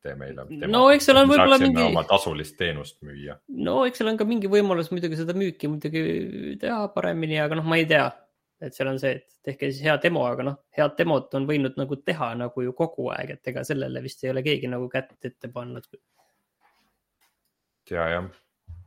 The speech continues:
Speaker 2: Aga
Speaker 1: Hä?
Speaker 2: räägime selle Diablo asja ära, et siis on
Speaker 1: Tead,
Speaker 2: ikka üks
Speaker 1: enne
Speaker 2: inimese
Speaker 1: seda, enne seda,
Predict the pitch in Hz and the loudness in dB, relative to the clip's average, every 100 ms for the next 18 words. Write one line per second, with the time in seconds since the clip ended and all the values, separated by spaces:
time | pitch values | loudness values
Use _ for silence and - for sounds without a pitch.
0 | _ _ _ _ - - - 165 185 - | _ _ _ _ -18 -12 0 4 4 2
1 | - 110 - _ _ _ _ _ _ _ | -2 -2 -2 _ _ _ _ _ _ _
2 | 233 226 135 135 127 160 - 131 117 123 | 2 4 2 2 2 2 2 2 0 0
3 | 127 139 127 - - 131 127 123 123 127 | 0 2 0 -6 -10 -6 -4 0 2 2
4 | 123 139 175 110 127 131 98 80 76 - | 0 2 4 4 2 4 4 4 -2 -8
5 | 113 139 - 113 101 | -6 -4 -4 -4 -2